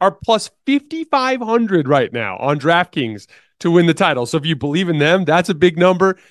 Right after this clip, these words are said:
And Denver, I have Denver as my championship favorite, and they're still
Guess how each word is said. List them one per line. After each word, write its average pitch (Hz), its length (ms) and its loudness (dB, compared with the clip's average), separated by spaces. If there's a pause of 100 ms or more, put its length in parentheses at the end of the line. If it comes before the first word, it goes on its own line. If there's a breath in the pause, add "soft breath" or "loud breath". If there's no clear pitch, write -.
(180 soft breath)
And 175 160 -4
Denver, 277 360 2
I 180 180 0
have 359 200 -6
Denver 190 320 -2
as 151 160 -2
my 139 100 -2
championship 180 680 -6
favorite, 180 540 -2
and 135 140 -2
they're 180 140 0
still 220 460 -2